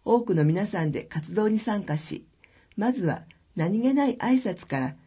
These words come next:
地域で子どもたちの見守りの輪を広げていきましょう。問い合わせ、教育総務課、内線一二一八。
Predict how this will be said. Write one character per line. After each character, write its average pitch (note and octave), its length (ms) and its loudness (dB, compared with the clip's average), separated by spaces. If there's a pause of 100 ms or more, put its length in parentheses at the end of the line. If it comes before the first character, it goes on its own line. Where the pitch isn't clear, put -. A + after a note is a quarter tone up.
(240)
地 A#3+ 160 -2
域 - 140 -4
で D3 120 4
子 D3+ 120 0
ど F#3+ 100 2
も B3 120 2
た G#3+ 100 -2
ち - 140 -8
の C#3+ 220 -4
見 D#3 80 2
守 A3+ 320 4
り B3 40 4
の B3+ 100 6
輪 B3+ 120 6
を F#3+ 60 0
広 D#3+ 280 2
げ G3 60 -4
て F#3+ 120 -2
い F3+ 80 -2
き F#3 120 -4
ま F3+ 100 -2
し - 160 -6
ょ E3 60 0
う。 - 140 -4 (1600)
問 A#3+ 220 4
い A#3 40 4
合 A3+ 100 2
わ A3+ 100 0
せ、 - 300 -4 (520)
教 B3 240 4
育 C4 200 0
総 G#3+ 240 2
務 G3+ 140 0
課、 - 260 -6 (600)
内 G#3+ 220 0
線 - 400 -4 (420)
一 B3+ 320 4
二 B3+ 260 8
一 - 360 -6
八。 - 480 -8